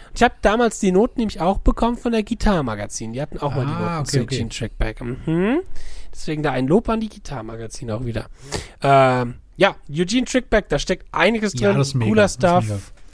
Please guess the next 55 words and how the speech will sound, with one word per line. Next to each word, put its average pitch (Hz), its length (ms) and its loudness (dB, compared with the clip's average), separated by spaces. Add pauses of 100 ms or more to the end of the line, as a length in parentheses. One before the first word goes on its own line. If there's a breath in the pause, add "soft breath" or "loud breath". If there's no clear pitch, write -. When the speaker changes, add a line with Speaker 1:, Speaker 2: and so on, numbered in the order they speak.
(460 soft breath)
Speaker 1:
Mega. 175 500 2 (260 loud breath)
Und 190 140 -4
auch 220 160 2
so 180 160 0
ein 202 60 0
bisschen 214 560 2 (120)
Vai 190 320 8 (240)
untypisch, 190 760 -2
finde 104 240 -10
ich - 120 -14
teilweise. 107 240 -2
Speaker 2:
Das 185 220 2
wollte 226 160 4
ich 202 60 -2
nämlich 202 220 -2
gerade 165 220 0
sagen. 165 260 0
Wer 120 100 2
hat's - 100 -8
gespielt? 175 340 -2
Steve 143 260 -6
Vai, 127 320 0
ne? 123 140 -2
Und 127 140 0
das 165 140 -2
ist - 160 -8
echt 190 220 -4
mal, 175 420 -2 (140)
da 139 120 -2
hat 165 80 -2
er 175 80 0
sich 185 140 -6
wahrscheinlich 180 340 -4
auch 147 140 -6
ordentlich 190 300 -2
hingesetzt 120 500 -4
und 135 220 -8
das 135 220 -6
auch 131 180 -8
Speaker 1:
Das 156 160 2
Speaker 2:
geübt. - 40 4
Speaker 1:
hat 220 80 6
er 220 120 4
komplett 220 400 2
auskomponiert, 139 720 2
Speaker 2:
Ja, 107 80 0
Speaker 1:
das 113 120 4
Speaker 2:
ja, 104 80 4
ja, 98 80 2
Speaker 1:
Solo 95 120 0
Speaker 2:
klar, 113 120 0
Speaker 1:
auch, - 40 -4
ja. 123 60 -2 (100)
Speaker 2:
natürlich. 98 400 -14 (140)
Speaker 1:
Ja. 117 180 -6